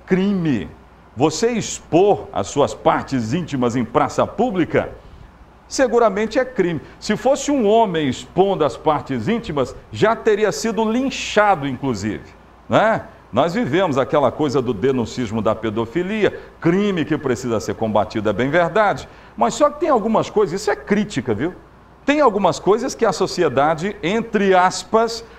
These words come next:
considera até aceitável. Veja que essa mulher expôs as suas partes íntimas, muita gente fotografando, gente passando na rua,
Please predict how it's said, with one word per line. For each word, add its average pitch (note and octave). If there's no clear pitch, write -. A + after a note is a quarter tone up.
considera F3
até D#3+
aceitável. D3
Veja C4+
que -
essa C4
mulher F3+
expôs G#3
as G3+
suas -
partes B2
íntimas, B2
muita A#3
gente E3
fotografando, D#3+
gente G3
passando F3+
na C3+
rua, F#3